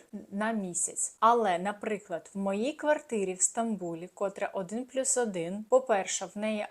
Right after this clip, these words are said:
орендна плата більше, чим тридцять тисяч, а айдат у неї п'ять тисяч лір. Ну, тобто це вже виходить така гарна сума, я вам хочу сказати. Плюс потрібно враховувати комунальні послуги.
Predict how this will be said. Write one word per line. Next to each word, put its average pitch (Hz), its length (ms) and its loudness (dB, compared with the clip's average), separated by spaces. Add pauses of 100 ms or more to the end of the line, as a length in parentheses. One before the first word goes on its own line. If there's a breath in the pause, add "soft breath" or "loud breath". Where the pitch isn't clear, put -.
орендна 208 440 -2
плата 156 320 -4
більше, 170 440 -6
чим 220 240 -2
тридцять 254 500 -2
тисяч, 269 640 -6
а 214 260 2
айдат 196 720 -2
у 196 100 -4
неї 254 380 -4
п'ять 190 720 8
тисяч - 580 -8
лір. 165 380 -8
Ну, 233 240 0
тобто 220 320 0
це 196 180 -4
вже 202 560 0
виходить 208 520 -4
така 202 640 -2
гарна 220 580 2
сума, 185 520 -2
я 160 140 -2
вам 160 120 -4
хочу - 280 -10
сказати. - 680 -4
Плюс 254 640 2
потрібно 269 520 0
враховувати 247 1160 0
комунальні 202 720 -4
послуги. - 720 -4